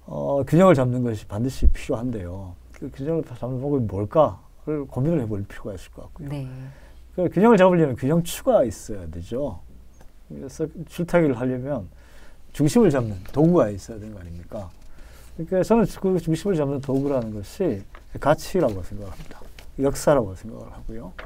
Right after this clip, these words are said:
Speaker 1: 그러니까 우리 입장에서야말로 오히려 인권이라고 하는 가치,
Speaker 2: 네.
Speaker 1: 이를 보다 확고한 축으로 삼고, 역사, 과거 역사의 잘못을 바로잡겠다. 그것을 우리는 지속적으로 노력한다라는 입장을 확실하게 취하는 것.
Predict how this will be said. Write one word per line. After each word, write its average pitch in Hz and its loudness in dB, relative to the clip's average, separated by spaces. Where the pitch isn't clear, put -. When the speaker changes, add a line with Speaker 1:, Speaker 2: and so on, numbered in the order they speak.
Speaker 1:
그러니까 165 4
우리 202 8
입장에서야말로 151 4
오히려 156 6
인권이라고 160 8
하는 107 -4
가치, 92 -8
Speaker 2:
네. 139 -10
Speaker 1:
이를 139 -4
보다 147 0
확고한 156 2
축으로 131 -6
삼고, 110 -6
역사, 160 6
과거 160 6
역사의 131 -2
잘못을 120 -10
바로잡겠다. 117 -2
그것을 165 0
우리는 160 2
지속적으로 202 4
노력한다라는 107 -6
입장을 143 -2
확실하게 131 -4
취하는 147 -2
것. 92 -10